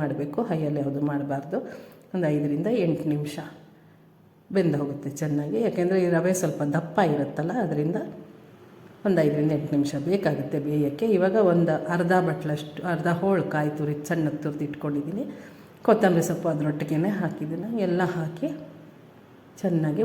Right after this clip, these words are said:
ಉಪ್ಪಿಟ್ಟನ್ನ ಮಿಕ್ಸ್ ಮಾಡೋಣ. ಈ ಥರ ಉಪ್ಪಿಟ್ಟು ಮಾಡಿಕೊಡಿ ಫ್ರೆಂಡ್ಸ್, ಖಂಡಿತ ಮನೇಲಿ ಎಲ್ಲರೂ ಇಷ್ಟಪಡ್ತಾರೆ. ರಾತ್ರಿ ಹೊತ್ತು ಬೇಗ ಆಗೋಗುತ್ತೆ. ತಿಂಡಿ ತಿನ್ನೋರು,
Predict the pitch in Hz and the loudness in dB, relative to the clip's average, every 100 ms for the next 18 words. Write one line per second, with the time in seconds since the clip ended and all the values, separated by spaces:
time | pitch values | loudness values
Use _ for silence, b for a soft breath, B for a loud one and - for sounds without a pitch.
0 | 185 - 160 185 196 160 - - 156 147 | 2 0 -4 0 0 0 -4 -4 -2 0
1 | 147 160 170 170 180 190 - 175 - 156 | 0 2 0 2 2 2 0 -4 -2 -2
2 | 151 - 143 143 151 143 - 165 175 185 | -2 -2 -2 -2 -4 -4 -2 -2 0 0
3 | 190 180 170 156 160 160 147 147 165 160 | 0 0 0 2 0 0 -2 -2 -2 -2
4 | 151 - 151 151 - 156 160 B B B | -6 -8 -8 -10 -6 -6 -6 B B B
5 | 170 165 165 160 147 - 151 156 165 165 | 0 0 0 -2 -4 -4 -2 2 2 0
6 | 151 147 151 151 165 160 165 160 160 160 | -2 -2 -4 -2 -2 -2 0 0 0 0
7 | 160 156 156 156 | 0 2 0 0